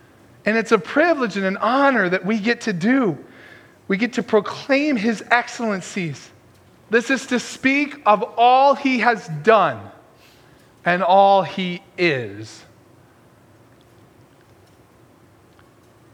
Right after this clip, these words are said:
There's so much that we can proclaim.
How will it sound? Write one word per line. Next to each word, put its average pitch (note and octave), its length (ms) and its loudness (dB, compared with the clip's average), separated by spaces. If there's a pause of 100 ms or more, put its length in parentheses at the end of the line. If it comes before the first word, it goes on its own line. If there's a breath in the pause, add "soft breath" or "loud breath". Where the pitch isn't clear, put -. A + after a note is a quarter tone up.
(240)
There's C#3 140 -10
so F#3+ 300 2
much D3 500 -4
that C#3+ 160 -6
we D#3 120 -2
can C#3+ 180 -6
proclaim. C#3 760 -4